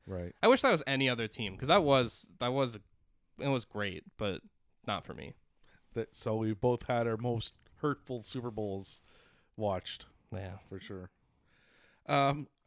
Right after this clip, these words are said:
Speaker 1: I put this as my bad, I, 'cause I didn't really have any for this week, but I'm gonna throw it in there. I don't know if you heard, but Amazon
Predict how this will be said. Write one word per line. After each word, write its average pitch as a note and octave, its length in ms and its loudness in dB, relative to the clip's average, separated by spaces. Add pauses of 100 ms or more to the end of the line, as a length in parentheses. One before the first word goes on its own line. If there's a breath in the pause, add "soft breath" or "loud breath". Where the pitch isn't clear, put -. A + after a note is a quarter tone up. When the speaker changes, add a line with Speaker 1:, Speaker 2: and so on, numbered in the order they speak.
(160)
Speaker 1:
I C#3+ 80 2
put - 180 2
this - 180 0
as E4+ 140 -2
my F3+ 140 2
bad, B2+ 400 2
I, C3+ 240 2
'cause C3 160 -6
I C#3 80 -2
didn't F3 180 -6
really D#3+ 220 -4
have A2+ 240 -6
any D3 160 -4
for E3 160 -6
this D#3 240 -6
week, F3 180 -6 (160)
but A#2+ 220 -2 (340)
I'm A#2+ 140 -6
gonna C3+ 160 -4
throw B2+ 240 -4
it G#2+ 80 -6
in A#2 120 -6
there. A#2+ 200 -4
I B2+ 60 0
don't A#2+ 160 -6
know A2+ 100 -4
if - 160 -8
you A#2 180 -6
heard, A#2 340 -4
but A2 220 -2 (840 soft breath)
Amazon C#3 680 -2